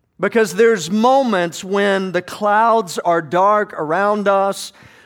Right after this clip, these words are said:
when life is crushing us, when we are wondering if we can take the next step,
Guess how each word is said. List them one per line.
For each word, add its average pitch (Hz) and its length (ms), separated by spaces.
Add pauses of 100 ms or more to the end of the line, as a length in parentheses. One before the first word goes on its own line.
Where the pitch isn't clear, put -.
when 196 280
life 196 800
is 185 260
crushing 233 1000
us, 185 500
when 185 400 (280)
we 254 380
are 214 280
wondering 240 720
if 202 240
we 233 200
can 254 220
take 226 340
the 185 120
next 190 460
step, 127 720